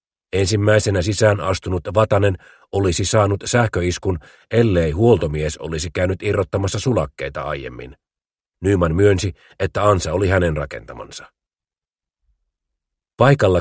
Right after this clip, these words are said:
kävivät myös palomiehet varmistamassa, ettei asunnossa ollut sähköpalon vaaraa. Lisäksi paikalle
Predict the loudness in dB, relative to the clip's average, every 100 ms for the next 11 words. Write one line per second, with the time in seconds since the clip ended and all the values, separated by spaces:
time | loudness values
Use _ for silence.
0 | 2 2 4 2 2 0 2 4 6 6
1 | 4 2 2 2 2 0 -2 -2 -2 -6
2 | -12 _ _ 2 2 0 0 2 0 0
3 | 0 -2 -2 -2 -2 0 2 2 -2 -4
4 | -4 -4 -6 -8 -10 -14 -16 _ _ _
5 | -8 0 2 2 0 4 4 4 2